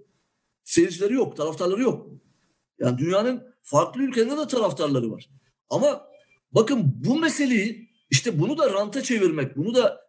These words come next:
gelire çevirmek gibi bir amaç söz konusu burada. Ve burada gelenekmiş, taraftarlıkmış, e, işte daha fazla, daha kalite, bunların hiçbiri yok. Bunu net bir şekilde görelim. Yani bu tamamıyla, e,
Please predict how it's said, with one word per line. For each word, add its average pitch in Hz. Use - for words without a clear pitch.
gelire 185
çevirmek 226
gibi 247
bir 196
amaç 254
söz -
konusu 139
burada. 107
Ve 208
burada 262
gelenekmiş, 254
taraftarlıkmış, 226
e, 180
işte 233
daha 254
fazla, 240
daha 226
kalite, 226
bunların 240
hiçbiri 240
yok. 220
Bunu 160
net 254
bir 240
şekilde 220
görelim. 208
Yani 175
bu 220
tamamıyla, 233
e, 165